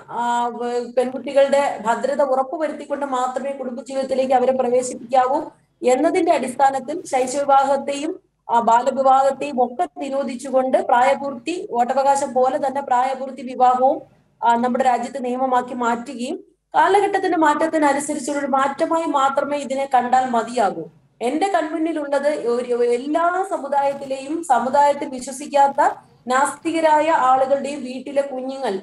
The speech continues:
പതിനെട്ട് വയസ്സാകുമ്പോൾ, ആ, നേരത്തെ ഇവിടെ സൂചിപ്പിച്ചതുപോലെ തന്നെ ബാധ്യത ഒഴിക്കാൻ കാത്തിരിക്കുന്ന മാതാപിതാക്കളെ നല്ല കുടുംബജീവിതത്തിലേക്ക് എത്രയും പെട്ടെന്ന് തങ്ങൾ ചെറുപ്പക്കാരായിരിക്കുമ്പോൾ തന്നെ മക്കളെ കുടുംബജീവിതത്തിലേക്ക് ആക്കി,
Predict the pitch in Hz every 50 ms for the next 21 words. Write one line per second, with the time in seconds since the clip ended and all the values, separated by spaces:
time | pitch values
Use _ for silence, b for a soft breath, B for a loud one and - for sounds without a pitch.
0 | - 233 220 220 254 277 294 294 - 311 285 262 254 262 269 - - 262 247 247
1 | 247 247 269 247 247 269 269 302 - - - - _ _ _ _ - 214 233 240
2 | 240 233 254 262 262 262 277 269 269 269 269 269 254 247 247 254 247 226 285 -
3 | - 262 277 269 254 247 254 269 262 262 240 277 262 233 240 240 254 269 - -
4 | 330 330 330 311 302 302 - - 294 285 294 269 262 262 262 262 311 294 294 -
5 | 294 277 285 277 262 262 254 254 277 269 269 262 247 262 254 247 254 254 254 269
6 | 349 381 - _ _ _ _ _ _ - 247 254 262 294 330 359 349 302 294 262
7 | 262 320 302 311 302 302 - 302 277 294 285 294 294 285 247 - 277 302 320 320
8 | 294 294 - 269 262 277 262 254 254 269 285 320 302 302 277 277 277 285 285 285
9 | 294 285 285 285 277 277 269 247 - 269 262 277 269 269 269 269 269 269 262 262
10 | 247 240 254 277 277 269 262 254 240 - 240 269 269 269 269 269 262 269 254 262
11 | 269 247 240 240 247 247 247 302 403 403 - b